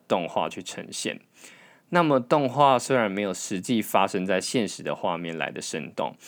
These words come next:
但它能完全照着讲述的内容去呈现，把人跟人之间的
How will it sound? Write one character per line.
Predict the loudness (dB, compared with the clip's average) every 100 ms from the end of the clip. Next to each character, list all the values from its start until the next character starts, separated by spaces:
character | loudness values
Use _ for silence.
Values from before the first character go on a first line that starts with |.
| -20 -6
但 | 0 2
它 | 2 2
能 | 2 2
完 | 2 0
全 | -2 -4 -2
照 | 0 2
着 | 0
讲 | -4 -4 -4
述 | -4 -2 0
的 | 0
内 | 0 -2
容 | -4
去 | -10 -12
呈 | -10 -12 -8
现， | -6 -8 -10 _ -20 -20 -20 _
把 | 4 4
人 | 6 4 2
跟 | 2 4
人 | 2 0
之 | -2 0
间 | 0
的 | 0